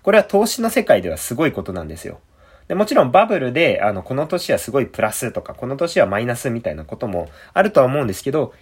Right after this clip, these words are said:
平均すると二十二点六パーセント。で、これすごいですっていう話で、え、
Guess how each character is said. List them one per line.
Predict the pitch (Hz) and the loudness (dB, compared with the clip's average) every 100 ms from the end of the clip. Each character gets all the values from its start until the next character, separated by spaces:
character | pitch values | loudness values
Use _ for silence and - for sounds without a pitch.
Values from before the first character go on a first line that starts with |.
| _ | _
平 | 214 220 | 2 2
均 | 220 233 | 2 -6
す | 226 | -4
る | 240 | -6
と | 240 165 | -2 0
二 | 139 | 0
十 | 117 98 | -2 -4
二 | 113 | -4
点 | 110 98 | -4 -6
六 | 80 - | -8 -4
パ | 92 | -2
ー | 87 | -2
セ | 78 | -6
ン | |
ト。 | 69 _ _ _ _ _ _ | -16 _ _ _ _ _ _
で、 | 131 | -2
こ | 135 | 0
れ | |
す | 120 131 | -2 2
ご | 127 | 2
い | |
で | 82 | 0
す | 76 - | -6 -12
っ | |
て | - | -10
い | |
う | 87 | -8
話 | 92 95 131 | -8 -10 -6
で、 | 123 73 - - - _ _ | -4 -4 -10 -20 -20 _ _
え、 | 127 117 | -2 -2